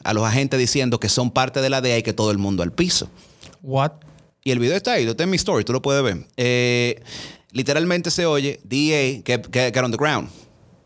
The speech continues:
Speaker 1: O
Speaker 2: What?
Speaker 1: sea, estamos hablando de que si tú me estás diciendo a mí de manera clara y precisa que esta gente se hicieron pasar por la dea, se jodieron porque les va a caer a Estados Unidos. Pero a mí me resulta muy difícil creer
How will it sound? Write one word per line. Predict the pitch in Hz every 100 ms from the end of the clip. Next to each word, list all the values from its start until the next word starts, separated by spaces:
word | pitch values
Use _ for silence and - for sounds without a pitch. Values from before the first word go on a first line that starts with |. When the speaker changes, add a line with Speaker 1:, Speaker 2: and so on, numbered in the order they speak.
| _ - - - 143
Speaker 1:
O | 170
Speaker 2:
What? |
Speaker 1:
sea, | 208 113 - -
estamos | - 127 165
hablando | 170 156 135 120
de |
que | 117 113
si | 123
tú | 170
me | 220
estás | 247 262
diciendo | 220 254 233 220
a |
mí | 190 147 90 - - - _ _ _ _ -
de | 135
manera | 131 131 151 190
clara | - 165 180
y | 170
precisa | 165 - 151 107 87 85 - - -
que | 139
esta | 151 165
gente | 170 165 - - - - - - _
se | - 135
hicieron | 123 160 185
pasar | 185 175 180
por | 175
la | 180
dea, | 151 123 -
se | - 104
jodieron | 95 170 147
porque | 98 98
les | 101
va | 107
a |
caer | 104
a |
Estados | 104 98 101
Unidos. | 151 107 87 - - - - - - - _ -
Pero | 147 139
a |
mí | 151
me | 202
resulta | 175 190 170 135
muy | 196
difícil | 165 180 135 87 87 98 - - _ _
creer | 113 139 147 92